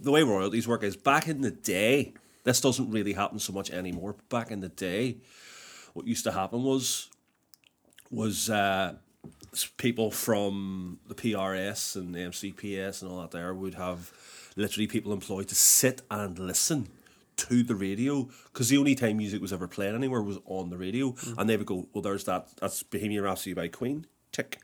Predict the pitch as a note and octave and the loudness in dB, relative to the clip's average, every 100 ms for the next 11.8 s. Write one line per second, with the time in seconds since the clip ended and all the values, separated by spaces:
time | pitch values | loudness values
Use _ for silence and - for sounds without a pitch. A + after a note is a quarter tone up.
0 | - - - F#2 F2+ - - - - F#2+ | -18 -20 -10 -6 -4 0 -2 -2 -4 -4
1 | F2 F2+ F2 F2 - F#2+ F2+ E2+ E2 G#2+ | -2 -4 -4 -4 -4 -6 -6 -6 -6 -8
2 | C3+ - - - - - - A#2+ A#2+ A2+ | -8 -16 -20 -20 -12 -6 -2 -2 -2 -4
3 | G2 A2+ - - C#3 C#3 C3+ - D#3 - | -4 -6 -10 -10 -8 -6 -6 -6 -6 -2
4 | D3 C3+ A#2+ C#3+ C#3+ E3+ B2 D#3+ - - | 0 0 0 -2 0 0 2 0 -2 -10
5 | - D3+ C3 C3 B2+ D3+ D3+ C3 A2+ B2+ | -10 -4 -2 -2 -2 0 0 0 0 0
6 | C3+ B2 A#2 A#2 A#2+ A#2 A#2+ B2 C3+ C#3+ | 2 2 2 4 4 2 2 4 6 6
7 | C#3+ B2+ A#2 A#2 A2 G2+ F#2+ G#2 C3+ E3 | 6 6 4 2 0 2 0 -2 -2 -2
8 | E3 - C#3+ C3 B2 C3+ C3+ B2 B2 C3 | -4 -6 -4 -2 0 0 2 2 2 0
9 | B2 A#2 B2 C3 A#2+ A#2+ A#2+ G#2+ A2+ A2 | 0 2 2 2 0 -2 -4 -2 -2 -2
10 | G#2+ G#2+ G2+ - A2 G#2 - A2 B2+ B2 | -2 -4 -4 -4 -2 -2 -2 -2 -2 -4
11 | - A2 G#2+ G#2+ G#2+ G#2 A2 | -6 -4 -4 -4 -4 -4 -2